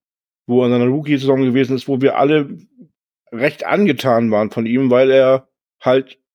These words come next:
einer der wenigen Rookies gewesen ist, die auch unter Vance Joseph mal aufs, äh, Spielfeld durften. Und da zwar nicht immer die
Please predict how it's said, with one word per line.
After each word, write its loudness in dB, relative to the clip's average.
einer 2
der 2
wenigen 0
Rookies -6
gewesen 0
ist, -8
die -4
auch 0
unter 0
Vance 0
Joseph 0
mal 0
aufs, -8
äh, -8
Spielfeld -2
durften. -2
Und 0
da 0
zwar 0
nicht -4
immer 0
die -4